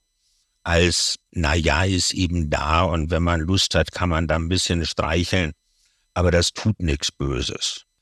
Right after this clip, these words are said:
Man vergisst dabei, dass Menschen wegen Kultur in Japan sich Bauch aufgeschlitzt haben, dass preußische und russische Offiziere sich wegen Kultur die Kugel gegeben haben und manche katholische Priester tatsächlich ihr Leben lang auf Sex verzichten. Also Kultur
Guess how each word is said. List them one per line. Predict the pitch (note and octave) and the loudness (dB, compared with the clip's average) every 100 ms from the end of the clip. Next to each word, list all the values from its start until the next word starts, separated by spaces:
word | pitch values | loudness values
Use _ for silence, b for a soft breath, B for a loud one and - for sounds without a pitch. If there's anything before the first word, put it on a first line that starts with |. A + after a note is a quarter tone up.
| _ _ - | _ _ -2
Man | F2+ E2+ | 0 2
vergisst | A2 G#2+ D3 - C3+ | 2 4 2 2 2
dabei, | A2+ G2+ A2 B2 | 4 4 4 4
dass | G#2+ G#2+ | 2 2
Menschen | G#2+ A#2+ A2 B2 G#2 | 2 2 0 0 2
wegen | A2 A2 G#2 | 2 2 -2
Kultur | - G#2+ F2 - B2 A#2 | 0 0 0 0 2 4
in | |
Japan | A2 G2 G2+ A#2 A2+ | 2 2 2 2 2
sich | G2 A2 - _ | 2 0 -2 _
Bauch | - G2+ A#2 | 0 2 2
aufgeschlitzt | A#2 A2+ C3+ A#2 - B2+ - G#2+ | 2 -2 0 0 2 0 0 2
haben, | A2+ G#2 G#2+ A2+ _ _ _ | 2 2 0 _ _ _ _
dass | G2+ G#2 - - | -2 0 -2 -8
preußische | - G#2+ A2 G2+ A2+ A2+ | -2 2 4 4 2 4
und | G2+ | 4
russische | G2 G#2 A#2+ F#2+ A#2 | 4 2 2 2 2
Offiziere | F#2+ G2+ A2 - - A2 G#2+ | 2 0 -2 -2 0 2 4
sich | F#2+ G2 | 2 0
wegen | G#2 G#2 G#2+ | 2 2 2
Kultur | - A2 - A2 | 2 2 4 2
die | G#2+ - | 2 0
Kugel | - C#3 G2 | 2 4 4
gegeben | C#2+ C2 C2+ C2+ D2 D2 | 2 0 0 -2 0 0
haben | C#2+ D#2 D#2+ E2+ _ _ _ _ _ _ - | 2 0 -2 -8 _ _ _ _ _ _ -6
und | F2 F2+ F2+ E2+ - | 0 2 0 -4 -2
manche | G#2 G2 G2+ - | 2 4 4 0
katholische | F#2 G#2 - G#2 G#2 E2+ G#2+ | 0 0 2 2 4 2 -2
Priester | F2+ A2 F#2+ G2+ | 0 0 2 0
tatsächlich | - G2+ F#2+ G#2 G2+ | 2 2 2 2 2
ihr | G#2+ G2 | 2 4
Leben | G2+ G#2 G2 | 4 4 4
lang | G2+ G2+ | 2 2
auf | G2 | 2
Sex | - B2 - | 2 2 2
verzichten. | F2+ D#2 F2 - - G2 | -2 0 0 -2 -2 -2
Also | F#2 F#2 F#2 | 0 0 -2
Kultur | - G#2+ - B2 B2 | 0 -2 0 0 2